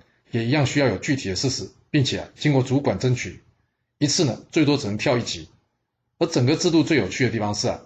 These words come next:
所有人的目标啊，最终都跟公司赚多少钱啊，有连结的。比方说，这柜台人员啊、人事啊、会计啊，这些平常的内勤人员啊，他们的薪水的百分之十啊，取决于本地公司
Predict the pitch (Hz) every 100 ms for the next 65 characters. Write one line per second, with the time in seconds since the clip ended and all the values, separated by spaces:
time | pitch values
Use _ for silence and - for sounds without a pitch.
0 | _ _ - - 151 180 127 123 143 123
1 | 113 92 - - 160 131 143 143 147 143
2 | 143 131 139 139 127 131 104 - 90 -
3 | 110 98 98 117 90 78 - _ _ _
4 | _ _ - 123 135 131 131 127 - _
5 | - 135 143 113 117 123 123 117 123 123
6 | - 120 117 127 160 131 120 123 160 120
7 | 135 113 104 - _ _ - 185 185 156
8 | 143 147 170 143 127 120 113 104 95 _
9 | _ 165 170 135 156 165 - 104 - 98
10 | 127 127 131 110 95 - _ _ - -
11 | 139 104 131 131 131 107 135 131 127 123